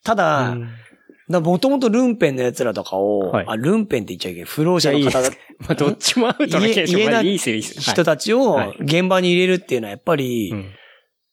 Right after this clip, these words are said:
Speaker 2: うん。
Speaker 1: 家の住所だったり、
Speaker 2: はい。
Speaker 1: 緊急連絡先だったり、
Speaker 2: うん。
Speaker 1: 下手したら、
Speaker 2: なるほど。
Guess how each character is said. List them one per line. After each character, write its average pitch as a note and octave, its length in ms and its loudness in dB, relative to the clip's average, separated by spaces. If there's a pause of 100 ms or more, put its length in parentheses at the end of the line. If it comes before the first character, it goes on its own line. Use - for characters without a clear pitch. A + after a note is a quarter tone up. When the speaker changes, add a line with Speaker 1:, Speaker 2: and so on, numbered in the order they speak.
(880)
Speaker 2:
う B2 40 -10
ん。 C3 60 -8 (100)
Speaker 1:
家 F3 260 2
の G3+ 140 2
住 F3+ 240 2
所 D3+ 160 0
だ A2+ 80 -4
っ F2+ 80 -14
た F2 120 -10
り、 F#2+ 380 -4
Speaker 2:
は F2 160 -4
い。 - 100 -18 (380)
Speaker 1:
緊 E3+ 300 2
急 F3 240 2
連 D#3+ 200 2
絡 D#3 200 0
先 C#3+ 220 0
だ C#3+ 80 4
っ - 20 2
た - 160 -12
り、 F#2 260 -10
Speaker 2:
う B2 60 -2
ん。 G2 220 -4 (420)
Speaker 1:
下 A3 120 2
手 - 20 2
し - 100 0
た G#2+ 120 -4
ら、 E2+ 360 -4 (400)
Speaker 2:
な A2 160 -10
る D3 140 -10
ほ E3 180 0
ど。 C3+ 380 -2